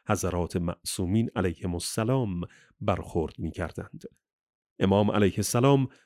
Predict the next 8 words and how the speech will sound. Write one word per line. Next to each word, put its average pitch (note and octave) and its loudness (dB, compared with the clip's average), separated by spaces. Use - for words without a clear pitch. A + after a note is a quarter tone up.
خود C#3 2
را A#2+ 6
نسبت G2+ 0
به A#2 2
دیگران G#2 2
مربی A2 0
و G#2 0
مرشد F#2 0